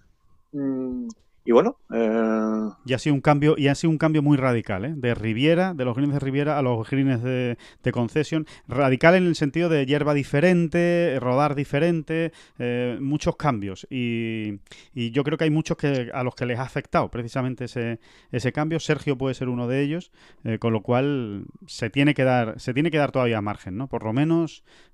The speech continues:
Speaker 2: eh, yo diría que se diera de margen hasta, hasta el Master de Augusta, ¿no? Eh, se tendría que dar
Speaker 1: Sí.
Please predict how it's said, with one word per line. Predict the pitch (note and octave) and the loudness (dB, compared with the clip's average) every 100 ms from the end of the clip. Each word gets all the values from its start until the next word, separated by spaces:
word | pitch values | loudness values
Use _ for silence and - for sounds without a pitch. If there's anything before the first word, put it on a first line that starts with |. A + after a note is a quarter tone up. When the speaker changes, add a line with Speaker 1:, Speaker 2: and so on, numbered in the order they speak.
| - | -10
Speaker 2:
eh, | A#2+ A#2+ | -4 0
yo | A#2+ D3+ | 4 6
diría | D#3 E3 E3+ | 6 4 2
que | C#3+ | 0
se | C3 | 0
diera | B2 D3 | 2 2
de | C3 | 2
margen | C#3 - D3 | 0 0 -2
hasta, | A#2 - A2 G2+ F2+ | -2 -6 -6 -6 -8
hasta | G#2+ - | -10 -4
el | G2 | -4
Master | B2+ D3 | -2 -2
de | C3 | 0
Augusta, | A2 A#2 - F2 | 0 -2 -4 -10
¿no? | B2+ - | -14 -12
Eh, | G#2+ G2+ | -14 -12
se | - | -10
tendría | G#2+ G#2 A#2 | -8 -6 -6
que | A2 | -4
dar | A2 A2 | -4 -4
Speaker 1:
Sí. | G#3+ | -4